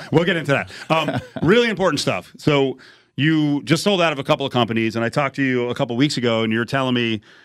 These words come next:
you know, for the time being, you wanna get involved in helping people. You wanna get involved in some charities. So what's going on?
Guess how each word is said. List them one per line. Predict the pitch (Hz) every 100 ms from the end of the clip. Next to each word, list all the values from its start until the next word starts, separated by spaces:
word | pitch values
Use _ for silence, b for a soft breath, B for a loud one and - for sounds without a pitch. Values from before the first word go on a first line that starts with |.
| B
you | 143
know, | 131 117 - _ _
for | - 180 165
the | 147
time | 160 180 156
being, | 156 156 135 127
you | 131
wanna | 143 147 139
get | 131 123
involved | 117 123 117 107
in | 110
helping | 104 110 104 98
people. | 104 92 98
You | 101 104
wanna | 104
get | 107 107
involved | 101 101 98
in | 98 90
some | 90
charities. | 104 101 92 90
So | 104
what's | 107
going | 135 139
on? | 165